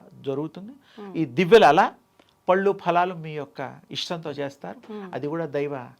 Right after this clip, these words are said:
Speaker 1: సంకల్పం. అర్పించి మనమే తింటాం,
Speaker 2: అవును.
Speaker 1: ఆయన ప్రసాదంగా ఆయన ఆఘ్రాణిస్తాడు,
Speaker 2: మ్మ్.
Speaker 1: తప్పకుండా ఇలా చూసేసి స్పర్శ చేయగలుగుతాడు.
Speaker 2: ఆ.
Speaker 1: అలాగే ప్రసాదాలు ఇవి అవన్నీ కూడాను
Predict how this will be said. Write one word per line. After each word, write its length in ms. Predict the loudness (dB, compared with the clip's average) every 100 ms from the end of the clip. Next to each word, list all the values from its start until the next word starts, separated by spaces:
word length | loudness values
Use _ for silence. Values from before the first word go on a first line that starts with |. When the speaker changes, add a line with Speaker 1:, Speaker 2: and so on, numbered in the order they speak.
| _ _ _
Speaker 1:
సంకల్పం. 500 | -10 -8 -10 -10 -18 _ _ _ _ _ -8
అర్పించి 440 | -6 -6 -8 -4
మనమే 260 | -4 -2 -2
తింటాం, 400 | -4 -4 -10 -12 _ -14
Speaker 2:
అవును. 180 | -2 2
Speaker 1:
ఆయన 180 | 2
ప్రసాదంగా 640 | 2 0 4 4 4 -4 -12 -16 _ _ -6
ఆయన 200 | -2 0
ఆఘ్రాణిస్తాడు, 1000 | 2 2 2 0 0 -6 -10 -12 -14 -16
Speaker 2:
మ్మ్. 160 | -16 -16 -20 _ _
Speaker 1:
తప్పకుండా 380 | -4 -2 -2 -2
ఇలా 160 | -2 -4 -6
చూసేసి 360 | -6 -8 -8 -16 _ _ -20
స్పర్శ 360 | 2 2 2
చేయగలుగుతాడు. 760 | -4 -6 -8 -14 -18 -20 -20 -18
Speaker 2:
ఆ. 120 | -18 -20 -20 _ -20 -6
Speaker 1:
అలాగే 180 | -2 -2
ప్రసాదాలు 720 | -4 -4 -2 0 -2 -4 -8
ఇవి 260 | -12 -12 -10
అవన్నీ 400 | -10 -10 -8 -6
కూడాను 360 | -4 -4 -6